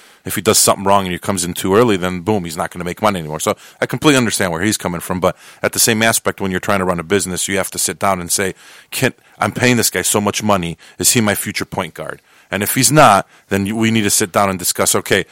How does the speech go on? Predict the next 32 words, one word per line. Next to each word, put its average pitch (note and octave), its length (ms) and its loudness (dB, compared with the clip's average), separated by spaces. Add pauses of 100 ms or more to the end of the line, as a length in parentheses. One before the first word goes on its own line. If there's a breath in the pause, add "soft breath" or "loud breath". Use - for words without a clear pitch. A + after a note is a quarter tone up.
(200 soft breath)
are F#2+ 80 2
we A2 100 0
gonna B2 160 2
move B2 220 2
you B2 80 2
to G2+ 60 -2
shooting A2+ 340 2
guard? F2+ 200 -2
And F#2 40 -6
if - 140 -6
we A2+ 40 -4
move A2+ 200 -2
you A#2 80 -2
to G#2+ 40 0
shooting A2 280 -2
guard, F#2+ 180 0
then F2+ 80 -6
I F#2 80 -4
need G2 140 -4
to G2 40 -6
go G2+ 140 -4
draft G2 320 -2
another G2 220 -4
point A#2 280 -4
guard F#2 280 0 (240 loud breath)
or F#2+ 180 2
go G2+ 360 0
trade A#2+ 300 2
for G2 120 -2
another G2 200 0
point - 320 -2
guard, F2+ 300 2